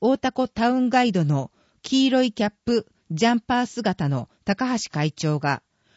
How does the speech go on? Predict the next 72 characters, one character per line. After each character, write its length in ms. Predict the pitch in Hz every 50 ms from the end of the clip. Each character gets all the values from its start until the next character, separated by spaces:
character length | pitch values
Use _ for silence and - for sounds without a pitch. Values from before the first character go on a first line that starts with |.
| _ _
本 240 | _ - 262 269 233
町 260 | - - 285 269 269
通 240 | 214 269 277 262 247
り 120 | 208 190 160
の 180 | 151 143 139
一 160 | 143 165 - _ -
角 220 | - 196 - -
に 140 | 196 185 185 175
立 320 | - - 175 - - 196
ち 0 |
止 100 | 220 208
ま 120 | 202 208
っ 60 | 208 -
て、 300 | _ - 147 135 - _ _ _ _ _ _ _
参 300 | _ - - 247 247 247
加 140 | 220 - 269
者 140 | - 247 190
に 260 | 165 139 135 - -
説 320 | - 165 156 - - 214 220
明 200 | 214 214 208 202
を 60 | 190
し 100 | - -
て 80 | - 190
い 120 | 190 175
ま 120 | 170 165 175
す。 260 | - - - _ _ _ _ _ _ _ _ _ _ _ _ _ _ _ _ _ _ _ -
参 260 | - - 254 262 254
加 160 | - 262 262
し 140 | - - -
た 120 | 269 254
委 80 | 254 240
員 300 | 254 247 226 214 190 165
は、 240 | 147 139 139 - - _ _ _ _ _ -
会 220 | - 233 254 226
長 240 | - - 254 247 240
を 80 | 233 226
取 240 | - 220 214 233
り 40 | -
囲 220 | 254 240 - 269 240
む 120 | 214 196
よ 140 | 185 180 170
う 40 | 151
に 100 | 135 131
立 120 | - 160
っ 60 | 160
て、 360 | - _ - - 135 117 - _ _ _ _ _ _ _ _ _ -
会 220 | - 226 247 226
長 220 | - - 269 254 240
の 140 | 240 240 226
手 120 | - 202
元 200 | 208 240 220 269
資 200 | 240 - - 247
料 180 | 220 226 208 175
を 80 | 160 143
覗 280 | 151 156 156 170 196 -
き 100 | 208 208
込 200 | - - 226 214
ん 80 | 196
だ 120 | 147 131 120
り、 160 | 120 104 - _ _ _ _
説 300 | - 180 160 - - 226
明 220 | 240 240 240 233
を 60 | 226
聞 180 | 214 - 233 226
い 80 | 226 214
た 140 | - 214
り 80 | 180 143
し 140 | - - -
て 100 | - 123
い 100 | 117 110
ま 140 | 110 110 113
す。 240 | - - - _